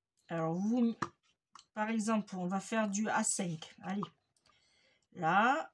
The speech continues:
on se place bien. Alors, sans bouger, hein, ça serait bien. On punch. Hop, ça nous donne ceci. Voyez, pour faire, euh, des cartes,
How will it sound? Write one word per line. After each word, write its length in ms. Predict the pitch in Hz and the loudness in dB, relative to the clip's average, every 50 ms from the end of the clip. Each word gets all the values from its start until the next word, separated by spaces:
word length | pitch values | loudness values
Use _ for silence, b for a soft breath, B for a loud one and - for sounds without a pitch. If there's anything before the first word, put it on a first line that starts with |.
| _ - | _ -6
on 140 | 226 226 220 | -2 -2 -2
se 220 | - - - 214 202 - - _ - | -2 -2 -2 -4 -4 -4 -6 _ -10
place 600 | 190 185 180 170 180 202 240 - - - - 240 | -4 0 2 4 4 4 4 2 -2 -4 -4 -4
bien. 720 | 226 196 180 175 175 170 160 156 156 160 175 202 247 330 453 - _ _ _ _ _ _ _ _ _ _ _ - | -4 -4 -4 -6 -4 -2 0 0 2 2 0 0 -2 -4 -6 -12 _ _ _ _ _ _ _ _ _ _ _ -10
Alors, 280 | 156 156 160 147 135 | -8 -6 -6 -6 -6
sans 280 | - - - - 233 233 | -6 -2 2 4 4 6
bouger, 600 | 226 202 202 202 170 160 175 175 165 175 220 440 508 - | 6 4 2 0 0 0 0 0 0 0 -2 -4 -8 -10
hein, 300 | 233 190 165 147 160 240 | -10 -8 -6 -6 -6 -6
ça 160 | 285 - 214 170 | -6 -8 -8 -6
serait 240 | - - - 175 165 | -8 -6 -6 -6 -6
bien. 380 | 170 139 143 165 185 214 294 - _ B B B B B B B B B B B - - - - _ _ _ _ _ _ - | -6 -4 -2 -2 -2 -2 -2 -6 _ B B B B B B B B B B B -18 -18 -18 -18 _ _ _ _ _ _ 2
On 100 | 233 214 | 2 2
punch. 540 | 208 - 233 247 330 381 - - - - _ _ _ _ _ _ _ - - - - - - _ - | 4 6 6 4 4 4 0 -6 -6 -6 _ _ _ _ _ _ _ 4 4 4 2 -6 -10 _ 6
Hop, 300 | 285 339 349 - - - B B B B B | 6 6 6 6 2 -10 B B B B B
ça 320 | - - - - 269 285 | -16 -10 -2 2 2 2
nous 140 | 285 277 277 | 4 2 0
donne 260 | 240 240 285 294 320 330 - - _ - | 2 4 4 4 4 4 -2 -12 _ -10
ceci. 720 | - - - - 285 262 - - - 214 185 - - - B B B B B B B B B | -8 -6 -4 -4 -4 -2 -2 -2 -4 -4 -4 -6 -8 -12 B B B B B B B B B
Voyez, 260 | 202 214 247 269 285 | 0 0 2 2 0
pour 180 | 277 - 262 226 | -2 -2 -4 -2
faire, 280 | - 277 269 277 277 | 2 2 2 2 2
euh, 160 | 254 240 220 214 | 2 2 2 2
des 180 | 202 220 233 | 4 2 0
cartes, 520 | - - - 285 285 285 - - - - | 2 4 6 6 6 6 2 -8 -10 -8